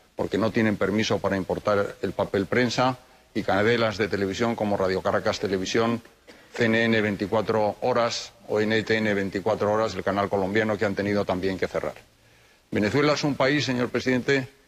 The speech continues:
que retrocede, que no avanza. No lo digo yo, lo ha dicho el premio Nobel Mario Vargas Llosa.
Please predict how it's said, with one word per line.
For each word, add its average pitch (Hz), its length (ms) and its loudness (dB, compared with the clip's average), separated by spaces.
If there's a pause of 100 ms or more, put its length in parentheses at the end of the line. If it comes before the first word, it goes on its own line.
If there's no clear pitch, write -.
(300)
que 123 120 0
retrocede, 113 680 0 (160)
que 107 100 -4
no 110 140 2
avanza. 98 400 -2
No 123 140 0
lo 135 160 2
digo 127 200 0
yo, 127 220 0 (140)
lo 95 80 0
ha - 20 0
dicho 104 460 -2 (160)
el 98 160 -4
premio 107 560 0 (500)
Nobel 113 400 2
Mario 110 260 0
Vargas 101 300 0
Llosa. 127 380 0